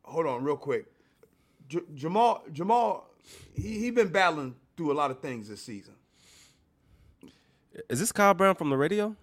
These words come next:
Speaker 1: No, I don't think so.
Speaker 2: No, no, no. Um, no, Jamal's not faking. Jamal is, he was playing through it.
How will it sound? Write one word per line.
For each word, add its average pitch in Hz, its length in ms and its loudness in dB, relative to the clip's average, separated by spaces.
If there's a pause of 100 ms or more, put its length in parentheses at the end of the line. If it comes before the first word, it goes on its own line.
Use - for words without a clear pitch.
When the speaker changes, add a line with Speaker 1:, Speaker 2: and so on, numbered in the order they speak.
(460)
Speaker 1:
No, 180 260 -4
I 107 220 2 (160)
don't 92 160 -14
think 64 160 -20
so. - 160 -14
Speaker 2:
No, 92 120 -6
no, 62 280 -14 (560)
no. - 60 -4
Um, 92 580 -2
no, 110 240 -2
Jamal's 117 400 0
not 123 180 0
faking. 98 460 -4
Jamal 110 420 0
is, 98 340 -4
he 113 120 -8
was 104 180 -8 (320)
playing 95 680 -4
through 143 220 0
it. 95 220 -6